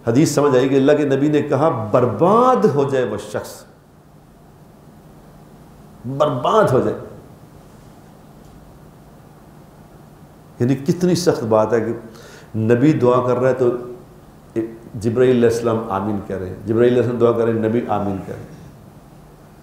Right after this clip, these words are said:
बताओ क्या दुआ होगी उसके, उसके कबूल होने में कोई शक, शक है?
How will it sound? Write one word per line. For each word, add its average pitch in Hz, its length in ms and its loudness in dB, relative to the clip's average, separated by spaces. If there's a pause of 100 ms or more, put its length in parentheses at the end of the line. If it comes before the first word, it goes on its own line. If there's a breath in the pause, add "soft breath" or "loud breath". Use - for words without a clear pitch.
(120)
बताओ 110 280 2
क्या 131 140 2
दुआ 110 200 2
होगी 101 280 -2
उसके, 101 300 -4
उसके 139 260 -2
कबूल 139 240 2
होने 143 140 4
में 147 120 2
कोई 147 140 0
शक, 143 220 0
शक 135 200 0
है? 135 120 2